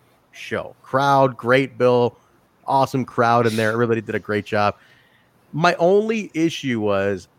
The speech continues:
I felt at times it was very everybody else centric than it was Impact centric, and particularly the main, the ending. Because I looked at it, I was like, Jay White,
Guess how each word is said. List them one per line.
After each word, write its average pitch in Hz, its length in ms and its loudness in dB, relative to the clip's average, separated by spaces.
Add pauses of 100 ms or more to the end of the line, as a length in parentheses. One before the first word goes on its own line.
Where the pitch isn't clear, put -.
I 139 160 4
felt 156 320 0
at 113 220 -6
times 156 640 -2 (840)
it 131 140 0
was 117 640 0 (320)
very 151 600 4 (360)
everybody 135 560 4
else - 500 0 (140)
centric 101 720 -2 (680)
than 113 140 -2
it 113 100 -2
was 107 540 -2
Impact 101 380 -2
centric, - 260 -8
and 135 140 -4 (180)
particularly 208 580 4
the 143 140 4
main, 131 340 4 (100)
the 123 200 0
ending. 120 380 -2 (680)
Because 147 140 0
I - 20 0
looked 190 160 0
at 160 180 0
it, 143 80 -14
I 151 60 -6
was 143 100 0
like, 139 180 -4
Jay 196 300 0
White, 120 420 -2